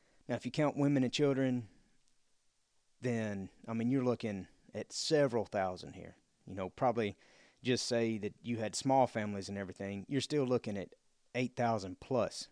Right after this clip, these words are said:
that were fed by seven loaves and a few fish, with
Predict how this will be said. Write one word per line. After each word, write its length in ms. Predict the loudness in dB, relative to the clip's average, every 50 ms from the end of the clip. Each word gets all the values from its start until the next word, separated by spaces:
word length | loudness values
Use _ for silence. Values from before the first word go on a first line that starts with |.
| _
that 160 | -2 -2 0
were 80 | 0 -4
fed 480 | -6 -2 0 4 4 6 6 4 2 -2 -10 _ _ _ _ _ _ _ _ _
by 200 | -4 -2 -2 -2
seven 360 | 0 2 2 4 4 4 2
loaves 540 | 4 4 4 4 4 2 0 -4 -8 -14 -16 -18 _ _ _ _ _
and 160 | -2 -2 -2
a 20 | -2
few 220 | -2 -2 -4 -4
fish, 480 | -2 -2 -4 -4 -4 -6 -12 -14 -14 _ _ _ _ _ _ _ _ _ _ _ _ _ _ _ _ -12
with 580 | 0 4 6 6 6 6 4 0 -6 -16 -20